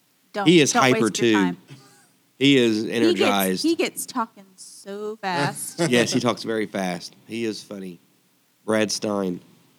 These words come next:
Speaker 2: Yeah, if you can find his projects to watch those, those are, uh,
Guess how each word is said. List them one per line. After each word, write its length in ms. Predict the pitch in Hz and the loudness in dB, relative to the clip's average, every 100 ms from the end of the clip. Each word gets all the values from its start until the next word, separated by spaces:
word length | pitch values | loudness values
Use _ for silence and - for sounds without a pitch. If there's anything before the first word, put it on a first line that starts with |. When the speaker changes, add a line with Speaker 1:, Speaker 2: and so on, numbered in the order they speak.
| - | -14
Speaker 2:
Yeah, 60 | 185 139 - 254 - 185 180 - | -10 -10 -12 -16 -16 -18 -20 -20
if 120 | 104 | -20
you 60 | 120 | -18
can 80 | 113 | -6
find 160 | 117 110 | -2 0
his 240 | 98 - | 0 -4
projects 460 | - 107 104 104 - | -6 -4 -2 -2 -4
to 100 | 101 | -4
watch 240 | 104 101 | -4 -2
those, 220 | 104 104 | -2 -2
those 160 | 98 101 | -2 -2
are, 200 | 92 92 | -4 -6
uh, 20 | 85 | -8